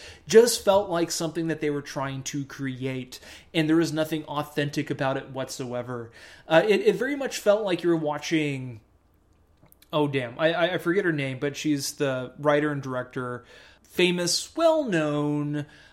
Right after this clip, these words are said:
I'm sure, Matt, right now you would be able to pull out her name right now, but she, uh, d-, did, like, Something's Gotta Give, uh, and Because I Said So, and all these other,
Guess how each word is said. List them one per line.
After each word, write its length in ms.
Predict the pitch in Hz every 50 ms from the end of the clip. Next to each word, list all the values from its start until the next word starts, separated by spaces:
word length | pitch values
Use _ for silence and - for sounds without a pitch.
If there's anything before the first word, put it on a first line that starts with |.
| _ _ -
I'm 160 | - 139 135
sure, 240 | - - - 156 147
Matt, 260 | 147 151 151 170 -
right 200 | 175 151 190 -
now 180 | 202 190 190 196
you 160 | 208 208 208
would 100 | 202 208
be 100 | 180 202
able 140 | 196 190 202
to 60 | 190
pull 260 | 170 - - 220 214
out 140 | 226 220 208
her 120 | 190 214 214
name 280 | 208 208 208 208 202
right 160 | 220 233 240
now, 300 | 233 185 185 185 185 185
but 260 | 175 147 160 151 147 147
she, 320 | - - 170 170 160 151 - 165
uh, 160 | 156 143 143
d-, 220 | 143 - - 160
did, 260 | 156 151 143 147 147
like, 240 | 147 147 135 131 -
Something's 340 | - - 151 143 151 147 143
Gotta 220 | - 143 135 135
Give, 640 | 131 120 123 127 123 123 123 123 120 123 117 - - - - - - - - - - _ -
uh, 300 | - 135 123 123 120 123 - -
and 460 | 147 135 135 131 127 127 123 123 117
Because 300 | 135 139 - 151 143 151
I 100 | 147 139
Said 340 | - - - - 135 131 131
So, 400 | - - 139 131 127 123 123 127
and 140 | 135 135 135
all 120 | 135 139
these 240 | 131 139 131 117 123
other, 540 | 127 123 120 127 123 123 120 120 117 113